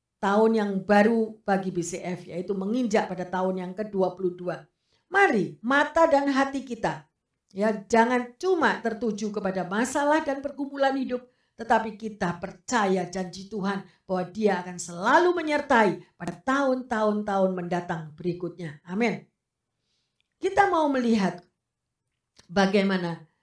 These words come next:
dunia mengenal Samsung sebagai brand sekaligus perusahaan pembuat perangkat elektronika terbesar di dunia. Namun pada awalnya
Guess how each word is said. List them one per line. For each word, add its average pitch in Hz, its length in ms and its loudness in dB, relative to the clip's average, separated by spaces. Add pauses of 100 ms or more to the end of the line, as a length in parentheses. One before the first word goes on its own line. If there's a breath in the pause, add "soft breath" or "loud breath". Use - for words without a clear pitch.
(220)
dunia 320 560 4
mengenal 247 480 2
Samsung 214 640 -2
sebagai 202 560 0
brand 233 400 4
sekaligus 254 640 -2
perusahaan 220 800 -4
pembuat 233 480 2
perangkat 208 640 -2
elektronika 254 880 2
terbesar 196 720 -4
di 214 80 -4
dunia. 180 400 -2 (800 soft breath)
Namun 269 400 2
pada 330 320 2
awalnya 247 640 2